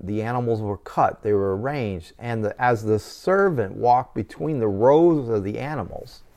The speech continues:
he swore an oath to the Lord. Now, why would he do that? Well, the servant was acting out the curse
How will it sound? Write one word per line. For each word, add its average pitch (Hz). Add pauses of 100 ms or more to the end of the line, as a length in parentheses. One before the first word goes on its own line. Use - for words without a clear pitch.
(680)
he 151
swore 151
an 117
oath 139
to -
the 101
Lord. 120
Now, 90
why 110
would 113
he 95
do 123
that? 90
Well, 104
the 104
servant 131
was 107
acting 117
out 110
the 110
curse -